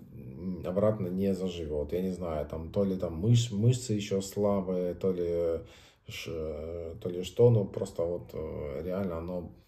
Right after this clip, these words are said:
больно, короче, больно, реально больно. Вот, ну, собственно, вот, э, сделал я операцию, <clears throat> оформил, э, инвалидность, э, себе и вот, э, спокойно выехал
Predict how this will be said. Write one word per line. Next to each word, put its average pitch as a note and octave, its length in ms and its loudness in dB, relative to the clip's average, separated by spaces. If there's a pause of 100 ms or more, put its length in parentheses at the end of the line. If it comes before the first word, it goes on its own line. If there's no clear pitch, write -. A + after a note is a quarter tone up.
(440)
больно, D2+ 520 -4
короче, - 340 -14 (180)
больно, D#2+ 360 -4 (180)
реально F2+ 300 -4
больно. D#2+ 280 -10 (1300)
Вот, G2 300 6
ну, G3 160 8
собственно, F3+ 420 4
вот, C#3+ 280 6
э, B2+ 160 8
сделал A#2+ 380 10
я A2 200 8
операцию, D#3+ 880 4
<clears throat> - 1500 0
оформил, G2+ 680 6 (320)
э, F2 340 -10
инвалидность, A#2+ 800 2
э, A#2 300 6
себе G#2+ 520 0
и C3 40 2
вот, A#2 300 2
э, G2 420 -2 (280)
спокойно G#2+ 600 2
выехал F#2+ 680 -2